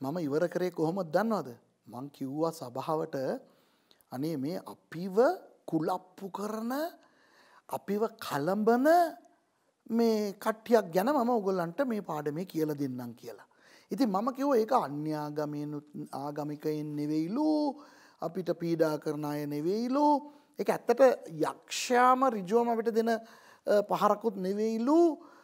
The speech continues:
අ, කියලා මම අමුතු කුතුහලයකින් ඔයගොල්ලන්ව ගිය පාර ඇරියා. දැන් මං කියලා දෙන්නද? මිත්‍රවරුනි,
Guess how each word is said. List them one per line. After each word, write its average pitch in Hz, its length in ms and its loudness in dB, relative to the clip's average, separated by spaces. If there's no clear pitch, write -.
අ, 196 600 2
කියලා 285 240 4
මම 254 200 4
අමුතු 247 320 4
කුතුහලයකින් 247 760 2
ඔයගොල්ලන්ව 254 400 6
ගිය 240 160 4
පාර 240 240 4
ඇරියා. 226 420 4
දැන් 147 120 -4
මං 156 200 -6
කියලා 151 280 -2
දෙන්නද? 160 400 -4
මිත්‍රවරුනි, 170 1040 -4